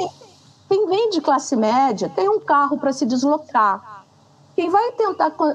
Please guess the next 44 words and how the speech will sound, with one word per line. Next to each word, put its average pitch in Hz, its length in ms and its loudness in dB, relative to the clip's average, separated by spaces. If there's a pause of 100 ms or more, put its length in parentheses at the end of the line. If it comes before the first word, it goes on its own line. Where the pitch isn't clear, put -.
(120)
quem, 285 180 0
quem 381 320 -2
não 359 180 2
tem, 277 280 0 (100)
quem 277 160 0
tá 302 140 0
numa 339 200 -2
situação 262 800 -2 (380)
de 240 380 -2 (180)
empobrecimento 254 1200 0
ou, 226 220 0
ou, 233 240 0
ou 254 120 0
tá 294 360 0
numa 240 220 0
situação, 233 460 -6
ganha 254 280 2
menos, 220 720 0 (580)
né, 196 340 -2 (140)
que 269 60 2
é - 20 4
a 233 60 2
maioria 226 520 2
da 262 120 2
população, 220 840 -2 (520)
essa 320 240 0
pessoa, 330 440 -2
ela 247 140 0
tem 262 280 -2
que 302 120 -2
tentar 285 340 -2
conseguir, 285 380 -2
por 294 120 -2
exemplo, 269 220 0
se - 140 -4
o, 262 160 -2
se - 180 -6
o 226 60 -2
pai 294 200 0
ou - 80 0
a - 40 2
mãe 240 180 0
usam 220 240 -2
fralda, 220 520 0